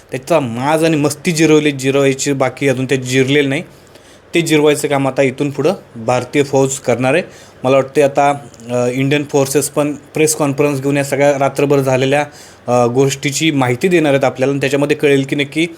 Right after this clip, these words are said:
भारताचं काही नुकसान झालं आहे का जम्मू काश्मीरमध्ये, कारण खूप मोठ्या प्रमाणामध्ये हेवी शेलिंग झालेलं आहे. आणि आपल्याला सगळ्यांना माहिती होती की संध्याकाळी साडे अकरा बाराच्या दरम्यान फिरोजपूरमध्ये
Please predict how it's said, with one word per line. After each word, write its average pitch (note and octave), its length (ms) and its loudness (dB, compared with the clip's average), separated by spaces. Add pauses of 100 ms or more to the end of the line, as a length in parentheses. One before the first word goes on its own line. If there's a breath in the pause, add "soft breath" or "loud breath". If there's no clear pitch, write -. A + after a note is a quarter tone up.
(340 loud breath)
भारताचं C3+ 380 0
काही D#3 180 0
नुकसान D#3 340 -2
झालं D3+ 200 2
आहे C#3 60 0
का C#3+ 120 0
जम्मू C#3 340 -2
काश्मीरमध्ये, C#3+ 560 -2
कारण D3 200 0
खूप F3+ 260 -4
मोठ्या C3 460 -4
प्रमाणामध्ये D#3 580 0 (340 loud breath)
हेवी F#3 240 2
शेलिंग D#3+ 360 0
झालेलं C3 300 0
आहे. E3 80 0 (340 loud breath)
आणि C3 140 -2
आपल्याला D3 280 0
सगळ्यांना D3+ 260 0
माहिती D3+ 180 0
होती D#3 140 2
की D#3+ 80 -4
संध्याकाळी D3+ 380 0
साडे D3 220 2
अकरा D3 180 0
बाराच्या D3 600 2
दरम्यान C#3+ 400 -2
फिरोजपूरमध्ये D#3 840 0